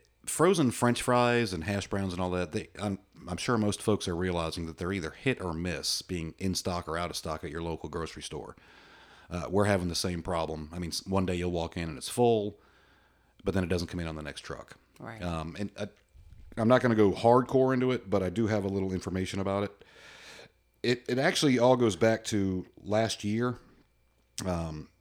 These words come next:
Speaker 1: according to this Washington Post article I have, let me find it here. Um, there was opportunities with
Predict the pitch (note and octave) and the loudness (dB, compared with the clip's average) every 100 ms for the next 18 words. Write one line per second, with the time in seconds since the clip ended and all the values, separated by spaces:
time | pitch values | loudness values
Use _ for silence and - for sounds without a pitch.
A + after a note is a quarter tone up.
0 | _ _ _ - - B2+ C3 A2+ - A2+ | _ _ _ -12 -4 2 2 2 0 -2
1 | G#2 F#2 F2 - G2+ G#2+ G2+ F2+ E2 A2 | -2 -2 -6 -4 -2 -2 -4 -6 -4 -2
2 | G2+ E2+ D2 D#2 D#2 D#2+ D#2 - F#2+ E2+ | -2 -4 -8 -10 -8 -8 -10 -10 -10 -10
3 | - D#2 D#2 D2+ D#2+ D#2 - _ _ - | -10 -14 -14 -12 -12 -12 -16 _ _ -20
4 | - - - - F#2+ F#2+ F2+ E2 D2+ _ | -20 -20 -20 -10 -2 2 2 -2 -8 _
5 | _ _ _ - G2 F#2+ F#2 F2 - _ | _ _ _ -2 2 2 2 0 -4 _
6 | _ - A#2 B2+ - C#3 C3+ A2 G#2 F2+ | _ -4 -2 0 0 2 2 4 2 2
7 | F#2+ F2+ - | 0 0 -6